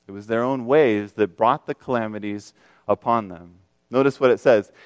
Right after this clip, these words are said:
"If men refuse to receive the admonitions of the Lord, if they persist in walking contrary to his instructions, he cannot deliver them from the sure consequences of their own course." You know, as parents, this is hopefully the way that we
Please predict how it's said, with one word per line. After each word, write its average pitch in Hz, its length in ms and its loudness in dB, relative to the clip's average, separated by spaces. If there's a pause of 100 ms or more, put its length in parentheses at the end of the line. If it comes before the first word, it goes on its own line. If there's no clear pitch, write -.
(140)
"If 143 180 4
men 170 280 0
refuse 180 500 -2
to 160 100 -12
receive 165 560 -2
the 143 220 0
admonitions 143 800 -4
of 117 100 0
the 117 120 0
Lord, 101 280 0
if 95 80 -8
they 139 140 2
persist 151 540 0
in 139 100 -4
walking 143 420 0
contrary 147 560 0
to 143 120 -8
his 123 120 -2
instructions, 117 680 -4 (480)
he 170 100 0
cannot 156 500 0
deliver 185 360 4
them 190 180 4
from 147 200 -6
the 127 100 2
sure 185 320 0
consequences 165 1120 -2 (380)
of 113 140 2
their 120 200 2
own 120 540 -4 (180)
course." - 720 -10 (320)
You 190 80 2
know, 208 80 8
as 175 140 4
parents, 143 440 0
this 143 160 -2
is 143 240 -2 (1120)
hopefully 175 500 0
the 131 100 0
way 135 220 6
that 127 140 0
we 117 340 -2